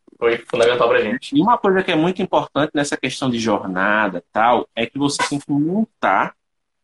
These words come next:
Speaker 2: a sua mentalidade. Porque o que acontece? A gente fala muito de mentalidade, pode parecer até papo de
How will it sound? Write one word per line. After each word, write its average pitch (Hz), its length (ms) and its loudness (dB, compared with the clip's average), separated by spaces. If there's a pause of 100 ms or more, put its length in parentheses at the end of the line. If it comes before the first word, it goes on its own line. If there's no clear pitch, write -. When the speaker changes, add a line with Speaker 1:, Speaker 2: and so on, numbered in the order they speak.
(240)
Speaker 2:
a 123 100 0
sua - 160 0
mentalidade. 143 580 0 (1040)
Porque 151 220 2
o 220 40 2
que 254 60 2
acontece? 269 600 2
A 151 60 2
gente 226 200 -2
fala 214 240 2
muito 190 200 0
de 175 60 -4
mentalidade, 151 600 2
pode 175 180 -2
parecer 165 240 -2
até 160 160 -2
papo 151 300 -2
de 160 120 -4